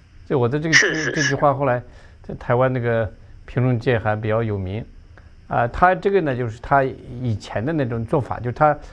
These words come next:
Speaker 1: 当了总统两年呢，呃，做法。
Speaker 2: 是，是。
Speaker 1: 呃，虽然他最近呢，因为这个习近平的讲话，他确实突然改变了，啊，但是因为
Speaker 2: 是，是。
Speaker 1: 那个前两年那个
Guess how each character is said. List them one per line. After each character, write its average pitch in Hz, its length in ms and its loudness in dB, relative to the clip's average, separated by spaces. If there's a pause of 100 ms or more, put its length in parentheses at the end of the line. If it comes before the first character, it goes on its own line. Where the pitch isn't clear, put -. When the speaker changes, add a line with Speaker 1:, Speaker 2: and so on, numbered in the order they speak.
(160)
Speaker 1:
当 151 140 4
了 143 40 2
总 120 220 -2
统 123 160 0
两 101 180 -2
年 104 220 -10
呢， 127 180 -2 (460)
呃， 123 220 -4
做 117 200 0
法。 98 140 0
Speaker 2:
是， 131 160 4
是。 - 320 -4
Speaker 1:
呃， 123 180 0
虽 190 160 6
然 190 160 4
他 180 240 2
最 170 300 -4
近 196 160 0
呢， 127 180 2
因 139 160 -2
为 139 140 2
这 127 100 -6
个 117 240 -2 (360)
习 - 160 -18
近 151 100 4
平 113 160 0
的 117 80 0
讲 95 220 0
话， 117 180 2
他 117 160 0
确 117 240 -2
实 107 260 -4 (220)
突 - 140 -2
然 113 160 0
改 95 180 -4
变 123 240 0
了， 98 140 -6 (480)
啊， 120 180 0
但 147 180 2
是 135 120 0
因 147 180 4
为 147 60 4
Speaker 2:
是， 143 160 0
是。 - 160 -6
Speaker 1:
那 151 120 -2
个 135 160 0
前 131 240 -4
两 143 160 2
年 107 160 -6
那 131 80 -4
个 123 220 -4